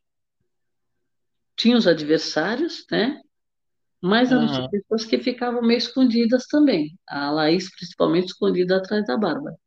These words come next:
Speaker 1: Só que, é,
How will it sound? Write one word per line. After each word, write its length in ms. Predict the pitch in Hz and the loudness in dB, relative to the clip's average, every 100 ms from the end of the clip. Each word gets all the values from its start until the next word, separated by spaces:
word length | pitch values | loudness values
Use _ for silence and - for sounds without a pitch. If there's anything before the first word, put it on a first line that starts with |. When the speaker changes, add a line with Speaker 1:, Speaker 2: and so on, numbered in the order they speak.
| _ _ _ _ _ _ | _ _ _ _ _ _
Speaker 1:
Só 400 | - - 294 294 | -2 -2 -2 -4
que, 400 | - 175 147 - _ _ _ _ _ _ _ _ _ _ _ _ _ | 0 0 0 -8 _ _ _ _ _ _ _ _ _ _ _ _ _
é, 680 | 156 165 165 160 156 156 156 | 4 6 6 4 0 -2 -6